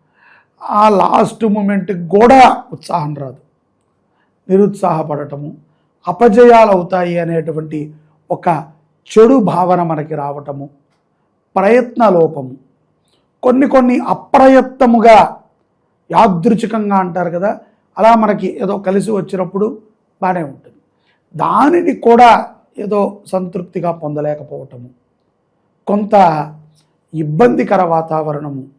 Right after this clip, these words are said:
చేకూరటం ఉంటుంది. ఈ యొక్క తృతీయ స్థానంలో రాహు సంచారం వలన వివాహం అయినటువంటి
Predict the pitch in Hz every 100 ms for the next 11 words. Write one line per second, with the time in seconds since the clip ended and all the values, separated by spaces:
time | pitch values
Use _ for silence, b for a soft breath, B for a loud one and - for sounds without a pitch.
0 | _ - 156 156 143 135 139 - _ _
1 | _ _ _ _ _ _ _ _ _ _
2 | _ _ _ - 220 247 240 240 208 160
3 | - _ _ _ _ _ - 208 302 302
4 | 269 220 - - 190 - - 196 196 190
5 | 180 170 160 165 165 156 151 151 151 147
6 | 143 151 156 - _ _ _ _ _ _
7 | _ _ 135 160 190 226 190 170 139 -
8 | _ - 165 170 160 160 151 143 -